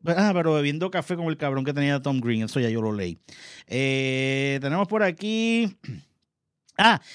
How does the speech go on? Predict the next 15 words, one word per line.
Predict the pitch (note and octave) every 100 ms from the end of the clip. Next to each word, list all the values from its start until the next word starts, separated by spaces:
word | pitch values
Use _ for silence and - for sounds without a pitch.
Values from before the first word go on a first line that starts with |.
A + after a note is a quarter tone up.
| -
el | B3+ B3+ F#3
Josie, | D4 C#4+ C4 D#3 - - -
que, | F#3
no-, | F3 E3
que | D3 E3+
te | F3
dice, | F#3 A#3+ - C4 B3 _ -
"Gaby, | C3 A3 B3+ A3 A#2 -
la | D3+ F#3+ F#3
que | F#3 F3+
se | - F3+
vino | F3 A3 B3 C4
con | B3+ A#3+
el | A#3+
eclipse | A3+ A#3+ B3 C#4 - - D3